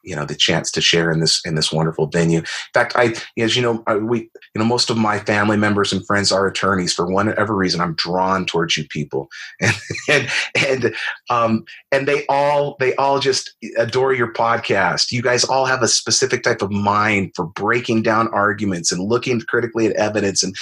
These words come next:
then presenting it in a way that a jury or a general audience could understand.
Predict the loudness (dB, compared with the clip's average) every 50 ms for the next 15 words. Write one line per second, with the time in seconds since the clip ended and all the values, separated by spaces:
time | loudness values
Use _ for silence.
0 | -8 -2 -2 -2 0 0 0 0 2 2 2 2 2 2 2 2 2 2 0 0
1 | 0 2 2 2 2 2 0 0 0 0 0 0 2 2 2 2 2 2 0 -2
2 | -4 -8 -12 -16 -6 -2 -2 0 2 2 2 2 2 2 2 2 2 2 0 0
3 | 0 0 0 0 0 0 0 0 0 0 -2 -2 -4 -6 -8 -10 -14